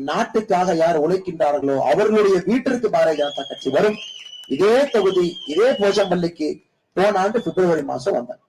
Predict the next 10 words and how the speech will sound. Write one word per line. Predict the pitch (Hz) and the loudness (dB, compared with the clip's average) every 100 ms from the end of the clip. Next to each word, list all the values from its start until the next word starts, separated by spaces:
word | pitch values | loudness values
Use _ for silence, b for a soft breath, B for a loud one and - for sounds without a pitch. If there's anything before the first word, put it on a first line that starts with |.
| _ _ _ _ _ _ | _ _ _ _ _ _
இன்னைக்கு | 220 254 220 | -4 -2 0
ஸ்டாலின் | 247 294 277 | 2 2 2
ஐயா | 262 233 | 2 2
கடைசியாக | 226 240 262 269 247 | 2 2 2 2 2
சொல்ல | 240 240 | 2 2
வேண்டும் | 240 226 220 | 2 0 0
என்றால், | 254 214 | 0 0
ஸ்டாலின் | 202 233 254 | 0 0 0
ஐயா | 240 214 196 | 0 2 2
பாத்தீங்கன்னா | 196 202 208 | 0 -2 -4